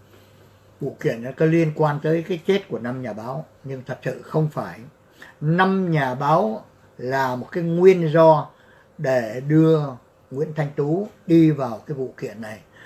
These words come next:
Cái vụ kiện này đây là một cái tội hình sự, tội hình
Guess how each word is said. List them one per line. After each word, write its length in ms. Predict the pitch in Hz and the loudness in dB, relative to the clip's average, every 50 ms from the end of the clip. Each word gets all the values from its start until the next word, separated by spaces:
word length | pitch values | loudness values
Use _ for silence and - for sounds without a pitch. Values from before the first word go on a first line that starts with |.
| - - - - - - - - _ | -20 -20 -20 -18 -18 -20 -20 -10 _
Cái 140 | 180 185 175 | 0 0 2
vụ 260 | 151 151 160 151 - - | 2 2 0 0 -2 0
kiện 260 | - 156 139 131 127 | 0 0 0 0 -4
này 180 | 131 131 135 | -6 -6 0
đây 140 | 143 160 165 | 2 4 4
là 420 | 160 156 151 139 131 131 131 127 123 | 4 4 2 0 0 0 0 0 0
một 200 | 123 123 110 - | -2 -4 -8 -8
cái 100 | - 175 156 - | -8 -8 -4 -4
tội 200 | 156 135 120 - - - - - - - | -4 -4 -4 -8 -14 -18 -20 -20 -10 -2
hình 280 | 180 180 165 151 139 123 | 2 2 4 2 2 -2
sự, 360 | - - - 170 151 - - - _ - - _ - - - _ _ _ _ _ - - - - - - - - _ _ _ _ _ _ _ _ - - - - _ _ _ _ | -6 0 2 2 2 2 -2 -8 _ -20 -20 _ -20 -20 -20 _ _ _ _ _ -20 -20 -20 -18 -20 -20 -20 -20 _ _ _ _ _ _ _ _ -20 -20 -20 -20 _ _ _ _
tội 180 | - 151 147 131 | -6 -6 -6 -2
hình 240 | 120 151 143 135 | -2 -2 -2 -2